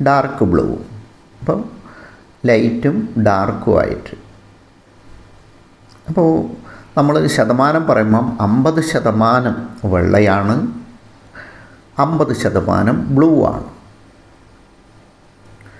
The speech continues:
ഇനി ഫ്രാക്ഷനാണ് പറയുന്നതിൽ ആകെയുള്ളതിൻ്റെ പകുതി, one by two ആ രൂപത്തിൽ തന്നെ പറയും. യെസ്. അപ്പോൾ അത്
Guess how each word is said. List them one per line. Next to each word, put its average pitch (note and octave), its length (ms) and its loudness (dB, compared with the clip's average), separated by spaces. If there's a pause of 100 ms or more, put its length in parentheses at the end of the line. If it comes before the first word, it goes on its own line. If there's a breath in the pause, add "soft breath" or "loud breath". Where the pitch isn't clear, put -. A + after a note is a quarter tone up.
(600 loud breath)
ഇനി B2 100 0 (220)
ഫ്രാക്ഷനാണ് A#2+ 680 0 (100)
പറയുന്നതിൽ G2+ 520 2 (200)
ആകെയുള്ളതിൻ്റെ G2 920 2 (140)
പകുതി, G#2+ 360 0 (280)
one G#2 160 2 (160)
by A2 100 4 (300)
two A#2+ 120 2 (1300)
ആ A2+ 40 2 (120)
രൂപത്തിൽ E2+ 380 -4 (100)
തന്നെ C#3 240 -6
പറയും. - 240 -4 (3500 loud breath)
യെസ്. - 260 -6 (1040 loud breath)
അപ്പോൾ F3 180 0
അത് E3+ 100 2